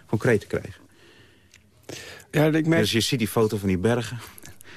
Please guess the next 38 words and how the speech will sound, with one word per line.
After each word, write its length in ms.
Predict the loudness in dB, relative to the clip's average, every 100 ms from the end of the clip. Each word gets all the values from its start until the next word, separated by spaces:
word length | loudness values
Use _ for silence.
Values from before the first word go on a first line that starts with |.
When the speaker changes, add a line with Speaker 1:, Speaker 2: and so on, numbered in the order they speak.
| -20 -20 -20 -16 -4 0
Speaker 1:
in 100 | 2
de 80 |
bergen. 340 | 2 0 2 4
Speaker 2:
Nou 180 | 6 4
ja, 140 | 4
er 80 | 2
zit 160 | 0
wel, 200 | 2 2
in 180 | 0 -2
die 100 | -2
foto 280 | 2 2 2
zit 220 | 0 0
al 80 | 2
heel 200 | 2 0
veel. 420 | -2 -4 -4 -8 -14 -6
Van, 340 | 0 0 0 -2
van 200 | 0 2
wat 100 | 0
ik 80 |
hoop 380 | 2 2 2 0
dat 240 | -6 -6 -12 -20 -20 -18 -6
als 160 | 0
mijn 140 | 0 2
kinderen 280 | 2 2 2
later 240 | 0 -2
groot 300 | -2 0 0
zijn... 200 | 0 0
en 120 | 2
dan 120 | 2 2
deze 220 | 0 0
tijd 220 | -2 -2
terugdenken, 480 | -2 0 0 0 -2
dat 160 | -4
ze 80 | 0
dan 180 | 0 0
als 80 | 0
eerste 320 | 0 0 2
noemen. 320 | 2 2 0